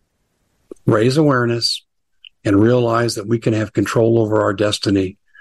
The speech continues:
and we don't need to kill five billion people to do it. We don't need to kill five people to do it. So work with me on this, please. We're gonna free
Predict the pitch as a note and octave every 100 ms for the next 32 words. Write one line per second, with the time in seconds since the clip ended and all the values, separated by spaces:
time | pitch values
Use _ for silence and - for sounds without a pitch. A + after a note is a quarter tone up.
0 | - - - _ - A2+ G#2 A2+ A#2 A2
1 | A#2 G#2 - C#3 A2+ G#2 - G#2+ G2+ G#2+
2 | G#2 G2 A2+ G2+ - G#2 G2 G2+ F2+ F2+
3 | _ _ _ _ _ _ _ _ _ _
4 | _ _ _ _ _ _ _ _ _ _
5 | _ _ _ _ _ - A#2+ A#2 A2+ A2
6 | A2+ - G#2+ G2 G2+ G2 - - C3 G#2
7 | G2+ - - F#2+ - - _ _ _ _
8 | _ _ _ _ _ _ _ _ _ _
9 | _ - - - - A2 A#2+ F3+ F3+ C#3
10 | A#2 G#2+ G2+ G2 G2 - - A2+ F2+ -
11 | - - - - - _ _ _ _ -
12 | A2 A#2 A2 - - C3 D3+ F#3+ G3